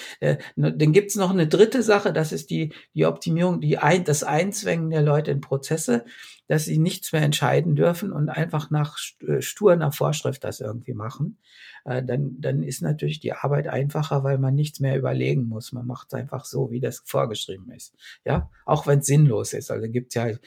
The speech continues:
viele Geschichten, äh, wo, wo irgendwas total sinnlos ist.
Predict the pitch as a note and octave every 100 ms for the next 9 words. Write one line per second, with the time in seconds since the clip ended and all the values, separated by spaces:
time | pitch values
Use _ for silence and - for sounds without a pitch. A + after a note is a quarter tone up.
0 | - - C#3+ C3 B2+ B2+ - C#3+ - B2+
1 | B2 - _ _ _ _ - B2 A#2+ C3
2 | A#2+ A#2+ A#2 A#2+ A#2+ A#2+ B2+ B2+ C3 -
3 | - - B2+ C#3 B2 A#2 B2 C3+ F#2+ A2+
4 | - - - -